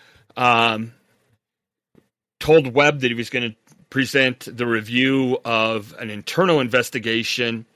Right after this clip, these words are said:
and, um, that review, internal review, internal investigation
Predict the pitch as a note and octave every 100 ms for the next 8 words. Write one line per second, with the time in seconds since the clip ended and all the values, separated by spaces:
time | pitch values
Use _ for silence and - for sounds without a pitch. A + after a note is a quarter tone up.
0 | _ _ _ _ _ _ _ D#3 D3 D3
1 | D3 C#3+ C#3 - C3 C3+ C3 B2+ B2 A#2
2 | _ _ _ _ _ - C3+ D#3 - _
3 | _ _ _ _ _ _ _ _ _ _
4 | _ _ _ _ _ _ _ G2+ - C3+
5 | - C#3 - _ B2 A#2+ B2 - D3+ E3+
6 | E3 D#3 D3+ C#3+ D3 C3 B2+ D3+ D#3+ D3+
7 | C#3+ B2 C#3 C3+ C3 A2 D3+ D3 C#3 B2
8 | B2+ - A#2+ A#2 A#2+ - B2